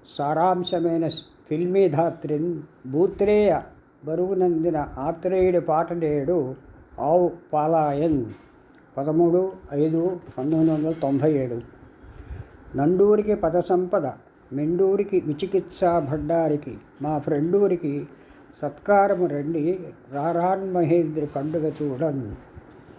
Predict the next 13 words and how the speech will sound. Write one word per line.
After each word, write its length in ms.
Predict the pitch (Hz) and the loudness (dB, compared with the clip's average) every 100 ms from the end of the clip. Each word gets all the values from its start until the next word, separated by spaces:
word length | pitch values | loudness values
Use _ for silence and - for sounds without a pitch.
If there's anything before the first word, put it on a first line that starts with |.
| - - - - - - - - - - | -20 -20 -20 -20 -20 -18 -18 -20 -20 -2
డాక్టర్ 480 | 143 165 - 170 151 - | 0 0 0 -2 -2 -4
ఎంవిఎల్ఎన్ 800 | 151 160 190 208 196 190 196 185 | -2 0 2 4 4 4 2 2
మూర్తి 640 | 170 170 - 190 185 214 208 - - - 139 | 0 -2 -4 -2 -2 -2 -10 -18 -20 -8 -2
గడించే 520 | 170 190 185 196 175 | 0 -2 0 2 4
ఎంతో 460 | 160 156 165 185 | 2 0 -2 0
ఘనమగు 540 | 165 151 175 180 165 151 | 0 0 2 0 -2 -2
కీర్తి, 640 | 165 165 - 175 139 143 - - - - | -2 -2 -2 0 0 -2 -12 -20 -20 -12
రోటరీ 460 | 135 147 170 196 202 | -2 0 0 2 2
క్రౌను 420 | 196 175 180 175 | 0 0 2 4
వలచి 600 | 147 156 156 175 180 175 | 2 0 -2 -2 2 4
వరించే 800 | 175 156 160 147 - 143 147 156 - - - - - 165 185 208 - | 4 0 -2 -4 -4 -2 -2 -4 -10 -20 -20 -20 -6 2 4 4 0
రాళగొట్టరని 880 | 170 165 180 180 185 - 185 185 175 | 0 4 4 2 -2 -2 -2 0 0
తెలియని 760 | 170 151 175 175 180 151 151 | 0 0 2 4 4 2 0